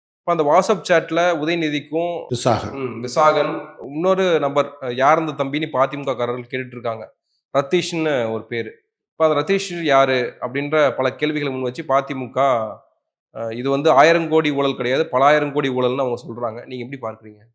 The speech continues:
Speaker 2: இல்ல, ஊழல் நடந்திருந்தால் கட்டாயம் அதுல ஒரு பைசாவா, ஆயிரம் கோடியா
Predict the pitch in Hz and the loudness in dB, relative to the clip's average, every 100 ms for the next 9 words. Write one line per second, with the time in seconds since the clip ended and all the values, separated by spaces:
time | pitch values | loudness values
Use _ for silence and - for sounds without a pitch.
0 | _ _ _ _ _ _ - 160 139 139 | _ _ _ _ _ _ -4 2 2 2
1 | 143 139 156 170 185 180 180 180 175 - | 2 4 6 6 8 10 12 12 12 6
2 | - 131 143 151 147 139 135 143 151 - | 0 2 4 4 4 4 4 2 0 -4
3 | 127 - 139 135 135 143 139 _ - 131 | -10 0 2 4 2 0 -4 _ -4 0
4 | 127 123 139 139 131 120 127 127 127 127 | 2 4 4 4 4 2 0 0 2 2
5 | 123 123 135 135 127 120 123 120 120 120 | 2 2 2 2 2 0 0 0 -4 -6
6 | 120 | -10